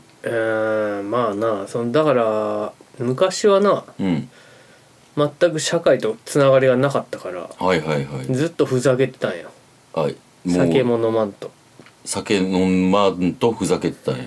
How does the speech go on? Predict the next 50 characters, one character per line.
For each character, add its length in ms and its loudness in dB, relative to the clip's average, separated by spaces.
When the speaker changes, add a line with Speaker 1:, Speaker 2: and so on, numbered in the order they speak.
Speaker 2:
ま 120 2
あ、 80 4
ふ 100 -4
ざ 140 4
け 100 2
て 140 2
る 100 2
な。 100 6
Speaker 1:
そ 60 0
う 20 -8
そ 20 -8
う。 40 -14
Speaker 2:
そ 160 -2
ん 80 4
な、 140 4
な 100 4
ん 60 0
か、 100 -2
社 220 0
会 260 2
と 140 -4
つ 160 0
な 100 2
が 140 4
り 100 4
を 60 4
持 160 2
た 140 2
ず 120 0
に 120 0
生 100 2
き 100 -8
て 140 2
る 100 4
な 120 6
ん 100 -2
て 100 -2
い 60 6
う 80 6
こ 100 4
と 120 2
自 160 2
体 140 4
ふ 120 0
ざ 100 4
け 120 2
て 120 0
る 120 2
よ 60 -6
な。 120 -8